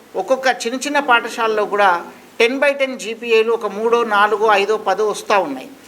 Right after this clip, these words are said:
ఒకవేళ ఈ మార్కుల సిస్టమ్ కనుక వచ్చినట్లయితే అప్పుడు మళ్ళా స్టేట్ ఫస్ట్ ర్యాంకు, స్టేట్ సెకండ్ ర్యాంక్ అని చెప్పేసి ఐదు వందల తొంభై మార్కులు, ఐదు వందల ఎనభై తొమ్మిది మార్కులు ఆ విధంగా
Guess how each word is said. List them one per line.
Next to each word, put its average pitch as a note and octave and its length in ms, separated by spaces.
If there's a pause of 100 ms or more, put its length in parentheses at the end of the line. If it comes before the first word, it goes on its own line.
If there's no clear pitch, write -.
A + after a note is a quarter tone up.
(560)
ఒకవేళ A3+ 400
ఈ D4+ 120
మార్కుల C4 500
సిస్టమ్ C#4 400
కనుక B3 240
వచ్చినట్లయితే G#3+ 800 (580)
అప్పుడు B3 220
మళ్ళా C4 380
స్టేట్ C4+ 400
ఫస్ట్ B3 300
ర్యాంకు, B3+ 460
స్టేట్ B3+ 320
సెకండ్ A#3+ 400
ర్యాంక్ A3+ 260
అని G#3+ 100
చెప్పేసి G3+ 640 (480)
ఐదు A#3 220
వందల B3 320
తొంభై A#3+ 400
మార్కులు, A#3 400
ఐదు A3 240
వందల A3+ 280
ఎనభై A3 400
తొమ్మిది A#3 300
మార్కులు G#3+ 440
ఆ G3+ 200
విధంగా G#3 520